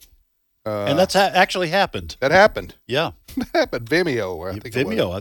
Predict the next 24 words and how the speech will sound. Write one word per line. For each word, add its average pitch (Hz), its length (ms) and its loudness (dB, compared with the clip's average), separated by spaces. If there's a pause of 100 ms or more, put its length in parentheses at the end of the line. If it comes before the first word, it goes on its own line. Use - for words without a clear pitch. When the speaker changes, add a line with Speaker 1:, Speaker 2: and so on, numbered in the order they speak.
Speaker 2:
yeah, 127 220 -6
they, 135 200 -4
they 135 280 -6
banned 131 380 2
our 147 100 4
video. 143 560 -2 (400)
Speaker 1:
We 131 100 -2
use 151 180 2
Speaker 2:
In 156 80 8
Speaker 1:
the 156 40 8
I, 202 180 10
we 170 260 2
use 185 160 -4
the 165 100 2
I 208 160 8
word. 127 400 2
Speaker 2:
Yes, 147 400 2
in 135 240 -2
which 151 320 -2
we 156 300 0 (200)
were 127 280 -2
talk-, 175 520 -2
discussing 202 800 -4 (480)
Speaker 1:
Right. 370 340 2